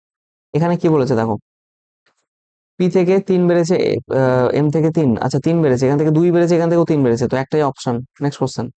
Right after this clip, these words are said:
দেখবে কি বলেছে। এখানে এক্স আছে, এখানে এসে ত্রিভুজ হয়ে গেল, ত্রিভুজটা নিচ থেকে উপরে উঠেছে।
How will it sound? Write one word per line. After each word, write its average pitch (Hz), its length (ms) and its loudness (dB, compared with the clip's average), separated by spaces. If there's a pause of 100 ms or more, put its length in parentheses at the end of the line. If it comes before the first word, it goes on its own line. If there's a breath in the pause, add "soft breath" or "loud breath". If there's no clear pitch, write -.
(640)
দেখবে 147 320 0
কি 139 140 2
বলেছে। 113 240 0 (1400)
এখানে 170 260 0 (140)
এক্স 160 240 -4
আছে, 190 140 0 (160)
এখানে 165 280 0
এসে 175 140 0 (220)
ত্রিভুজ 165 260 2
হয়ে 131 140 2
গেল, 120 160 2
ত্রিভুজটা 156 400 0
নিচ 160 180 -2
থেকে 170 200 2
উপরে 139 220 2
উঠেছে। 113 200 0